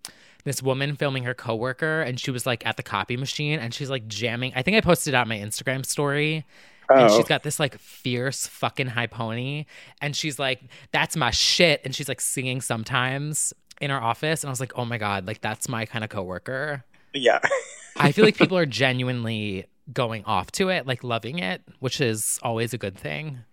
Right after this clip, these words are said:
Speaker 1: especially
Speaker 2: It
Speaker 1: right
Speaker 2: is.
Speaker 1: now.
Speaker 2: Her favorite song.
Speaker 1: Oh, yeah. <laughs>
Speaker 2: She loves Sometimes.
Speaker 1: I wonder if that shows up in her For You page.
Speaker 2: Right? I mean, there's endless questions when it comes to what she's seeing, but that's a
Speaker 1: Yeah.
Speaker 2: whole other thing.
Speaker 1: Well,
Speaker 2: I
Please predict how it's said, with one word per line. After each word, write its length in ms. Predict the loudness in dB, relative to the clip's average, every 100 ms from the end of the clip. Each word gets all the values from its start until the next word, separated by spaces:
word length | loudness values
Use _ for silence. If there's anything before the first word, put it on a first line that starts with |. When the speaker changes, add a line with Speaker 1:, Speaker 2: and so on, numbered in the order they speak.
| -8
Speaker 1:
especially 560 | -4 0 0 0 6
Speaker 2:
It 80 | 8
Speaker 1:
right 100 | 8
Speaker 2:
is. 40 | 6
Speaker 1:
now. 300 | 0 -4 2
Speaker 2:
Her 120 | 2 4 4
favorite 400 | 6 8 6 6
song. 480 | 8 8 8 4 -4 -8 -6 -2
Speaker 1:
Oh, 200 | 4 6
yeah. 240 | 8 6 2 -2 -6 -8 -10 -8 -6
<laughs> 40 | 0 4 6 6 6 4 6 2 4 2 4 0 0
Speaker 2:
She 260 | 0 8 8
loves 360 | 10 8 8 6
Sometimes. 580 | 4 6 4 4 0 2
Speaker 1:
I 80 | 4
wonder 180 | 6 4
if 140 | 4
that 200 | 0 -2
shows 280 | -2 0 0
up 160 | 0
in 60 | 0
her 120 | 0
For 180 | 0 -2
You 140 | -2
page. 600 | -2 -2 -2 -2 -4 -6 -8 _
Speaker 2:
Right? 440 | 4 8 10 8 6 -2 2
I 60 | 6
mean, 180 | 6 8
there's 200 | 6 6
endless 340 | 4 4 4 2
questions 460 | 2 0 0 -4
when 80 | -2
it 120 | 0
comes 220 | 0 -2 0
to 80 | 4
what 180 | 4 4
she's 260 | 0 0
seeing, 340 | 0 -2 -2 0
but 140 | 4
that's 220 | 4 4
a 40 | 4
Speaker 1:
Yeah. 60 |
Speaker 2:
whole 200 | 6 6 6
other 160 | 2 0 -4
thing. 340 | 2 2 2 -2 -14 -20 -20 -20 -18 -18 -20 -20 _
Speaker 1:
Well, 460 | 6 6 8 6 4
Speaker 2:
I 540 | 2 -2 -2 0 0